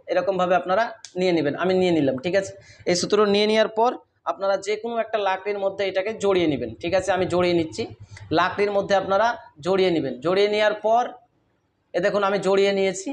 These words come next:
আপনাদেরকে বুঝিয়ে বলি যাতে করে সমস্যা না হয়, ঠিক আছে? আমি জড়িয়ে নিচ্ছি আগে,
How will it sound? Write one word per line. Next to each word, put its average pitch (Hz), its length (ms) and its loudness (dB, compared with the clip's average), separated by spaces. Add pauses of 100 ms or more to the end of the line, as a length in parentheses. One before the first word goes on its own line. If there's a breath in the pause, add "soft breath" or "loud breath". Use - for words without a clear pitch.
(120)
আপনাদেরকে 180 420 -2
বুঝিয়ে 180 360 0
বলি 196 180 2
যাতে 190 200 2
করে 185 120 0
সমস্যা 180 420 -2
না 165 180 2
হয়, 143 180 -2
ঠিক 170 120 -6
আছে? 175 140 -2
আমি 170 120 0
জড়িয়ে 165 260 0
নিচ্ছি 131 260 -2
আগে, 135 160 0